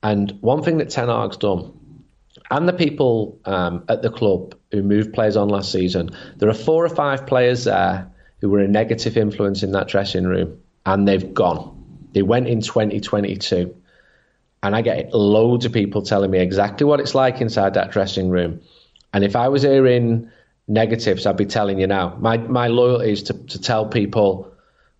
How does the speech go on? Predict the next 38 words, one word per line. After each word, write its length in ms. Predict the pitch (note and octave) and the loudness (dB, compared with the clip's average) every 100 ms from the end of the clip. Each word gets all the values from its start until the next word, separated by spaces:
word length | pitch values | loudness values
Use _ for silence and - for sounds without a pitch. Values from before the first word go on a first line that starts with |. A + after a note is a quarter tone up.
| _ | _
what 240 | - G#2 G#2+ | 0 0 2
is 100 | G2+ | 0
going 280 | A2 G2+ G2+ | 2 2 2
on 180 | G#2 | 0
there, 280 | G2 D#2+ E2 - _ | -2 -2 -8 -18 _
not 220 | A2 A2 | -2 -2
to 100 | - | -4
the 40 | F#2+ | -4
people 300 | G#2 G2 G2 | -4 -4 -4
telling 300 | G#2+ G2 F#2+ | -2 0 0
me 80 | F#2 | -2
information. 800 | F#2 F#2 F#2 F#2+ - F2 D2+ - _ _ _ | -2 -2 0 0 -2 -4 -6 -16 _ _ _
And 380 | - F#2+ F#2 F#2 | -4 0 0 -2
trust 300 | - G#2+ - | -2 -2 0
me, 100 | F2+ | -2
it 240 | F2 F#2+ G2 | -2 -2 -2
is 140 | G2+ | 0
in 80 | F#2+ | 2
a 80 | F#2 | 0
good 300 | F#2 G#2 G2+ | 0 -2 0
place, 320 | G2+ F#2 F#2 | -2 -2 0
that, 280 | F2 E2+ - - - - _ _ - | -2 -4 -8 -20 -20 -20 _ _ -10
uh, 180 | - | -10
but 360 | - - F#2+ F2+ | -10 -2 0 2
there's 140 | F#2+ | 0
still 220 | - G#2+ G2 | 0 2 2
a 60 | |
good, 320 | F#2 G#2 G2+ | 2 0 0
good 160 | - F#2 | 0 2
way 160 | F#2 F#2 | 2 2
to 120 | - | 0
go, 260 | G2+ F#2 F#2 - - | 0 0 0 -12 -4
as 200 | B2+ C3+ | -2 2
there 100 | F3+ | 2
is 140 | F3+ | 2
with 120 | - | 2
this 220 | F3+ E3 | 0 -2
season. 500 | - C3+ A2 F2 D#2 | 0 2 2 -2 -4